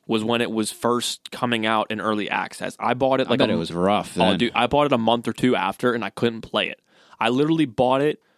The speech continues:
Speaker 1: from the Steam store, and I ret-, and I asked for a refund that same night. Because you can ask for a refund from games from Steam if you don't have, like, certain amount of hours played, and if it's, like, so many days after you buy it and stuff. And after a night of playing that, I was like, "I am getting my money back from this for sure." It was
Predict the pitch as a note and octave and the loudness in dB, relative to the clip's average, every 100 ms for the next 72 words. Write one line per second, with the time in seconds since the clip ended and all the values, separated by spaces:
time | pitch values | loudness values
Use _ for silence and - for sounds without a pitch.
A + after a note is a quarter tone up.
0 | _ _ _ C3+ C#3 - C#3+ C#3+ A#2+ B2 | _ _ _ -10 -10 -6 -4 -4 -4 -2
1 | A2 G#2 - _ _ - A2+ A2+ A#2 A#2 | 0 -2 -4 _ _ -4 -4 -2 -2 -2
2 | A2 - B2+ A2+ A2+ A#2+ - A#2+ A2 A2 | -6 -4 -4 -2 0 -2 -2 0 0 0
3 | A2 - G2 G2 - G#2+ F#2+ F#2 - _ | -4 -4 -8 -10 -12 -12 -10 -12 -14 _
4 | _ _ _ _ - A2 A#2 C#3 C#3+ B2 | _ _ _ _ -4 -2 0 0 -2 0
5 | C3 - A2 G#2 A#2 A2 A2+ G#2 G#2 - | -2 -2 -4 0 -2 0 0 -2 -4 -6
6 | G#2+ G#2+ G#2+ G#2+ G#2 - G2 - A2 G#2 | -6 -2 -2 -4 -6 -14 -14 -6 -4 -4
7 | G2+ A2 G#2+ G2+ G2+ G2 G2+ G2 G#2 G2 | -6 -4 -4 -2 -2 -4 -6 -6 -6 -6
8 | G2+ G2 F#2+ G2+ G2 - - G2 G2 G2+ | -4 -4 -4 -2 -2 -4 -4 -4 -4 -8
9 | F#2+ G#2 F#2+ - G#2+ G#2 G2 F#2+ F#2+ F#2 | -8 -6 -6 -4 -4 -4 -4 -6 -6 -6
10 | F#2 - F2 F#2 G2 F#2+ A#1 - - - | -10 -12 -18 -14 -10 -8 -8 -12 -20 -16
11 | - - _ _ _ _ - A#2+ A2 B2+ | -16 -16 _ _ _ _ -8 -6 -2 -4
12 | - D#3+ A#2+ C#3+ B2 A#2+ G2+ A#2 A2 G#2+ | -2 -2 -2 -2 -2 -2 -4 -4 -2 -2
13 | F#2 F2+ F#2+ F#2 G2 G2+ G2+ G2+ G2 G2 | -4 -2 -4 -8 -12 -8 -8 -8 -12 -12
14 | F#2 E2+ F2 F2+ E2+ - D#2 - F#2 D#2+ | -12 -12 -12 -10 -10 -12 -12 -14 -20 -20
15 | - C2 - - - - G2+ A2 | -20 -20 -10 -4 -4 -4 -2 -2